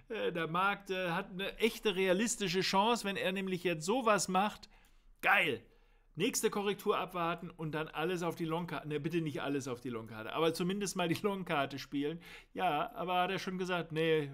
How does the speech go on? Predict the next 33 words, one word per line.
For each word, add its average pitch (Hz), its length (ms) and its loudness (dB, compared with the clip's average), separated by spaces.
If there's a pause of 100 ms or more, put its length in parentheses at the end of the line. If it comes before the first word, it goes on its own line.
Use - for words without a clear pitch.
Rüdiger, 135 460 -2 (160)
äh, 113 240 -4 (160)
nicht 139 400 -8
mit 131 140 -6
uns, 123 260 -6 (380)
wir 127 160 -4
gehen 135 180 -2
dann 127 140 -4
nochmal 123 260 -6
runter. 131 460 -4
Und 135 100 -6
schon 214 420 2 (260)
sieht 180 260 -6
das 180 180 -2
wieder 170 380 -4
nach 156 140 -2
dem 156 180 -6
typischen 208 500 -2
gequirlten, 185 800 -6 (340)
ne, 233 360 -4
Quark, 170 340 -2
sagen 165 240 -4
wir 160 60 -4
es 131 80 -8
mal 147 140 -6
so 156 200 0
aus, 151 240 -2 (300)
den 147 100 -4
wir 147 80 -2
schon 139 180 -4
mehrmals 151 480 0
hatten 147 280 -6
mit 143 180 -6